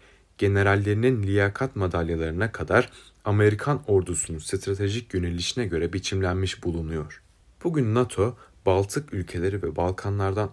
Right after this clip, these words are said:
Ukrayna'ya silah sevk ediyor. İngiltere, Ukrayna ordusuna askeri yardım yapıyor. A B D sekiz bin beş yüz askerini teyakkuza geçirdi. Mesele en ufak bir kıvılcımla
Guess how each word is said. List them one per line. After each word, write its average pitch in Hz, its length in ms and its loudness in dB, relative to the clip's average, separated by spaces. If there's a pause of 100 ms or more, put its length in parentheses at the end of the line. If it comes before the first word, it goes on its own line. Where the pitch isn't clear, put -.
Ukrayna'ya 104 840 0 (160)
silah 120 340 2
sevk 80 380 0
ediyor. - 400 -4 (560)
İngiltere, 101 720 2 (180)
Ukrayna 117 460 0
ordusuna 90 540 -2
askeri 95 440 -4
yardım 87 420 0
yapıyor. - 420 -10 (600)
A 98 220 2
B 92 200 4
D 107 200 2 (140)
sekiz 113 460 -2
bin 117 180 -2
beş 120 220 0
yüz 92 160 -6
askerini 92 640 -4 (160)
teyakkuza 98 500 2
geçirdi. - 440 -6 (720)
Mesele 151 340 4 (100)
en 151 120 2
ufak 143 360 -2
bir 95 100 -6
kıvılcımla 107 800 -2